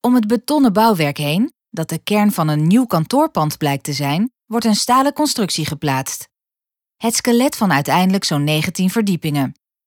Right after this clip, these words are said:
Bij het gebouw zijn meerdere hoge kranen druk in de weer.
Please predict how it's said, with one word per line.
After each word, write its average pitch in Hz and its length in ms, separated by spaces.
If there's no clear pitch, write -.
Bij 170 220
het 165 120
gebouw 151 380
zijn 175 220
meerdere 202 380
hoge 196 420
kranen 180 500
druk 202 260
in 180 100
de 196 120
weer. 170 380